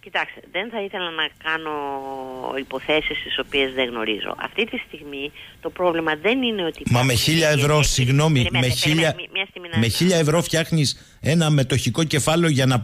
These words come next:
Speaker 2: διαχειρίζεσαι πακέτα εξακοσίων εκατομμυρίων, είναι απλό;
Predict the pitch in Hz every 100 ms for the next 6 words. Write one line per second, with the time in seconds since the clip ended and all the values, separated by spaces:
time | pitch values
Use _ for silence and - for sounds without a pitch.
0 | - 123 123 120 123 143 175 - 135 123
1 | 104 170 165 135 98 - - - - -
2 | 139 110 123 175 170 151 135 143 147 160
3 | 139 139 - 117 113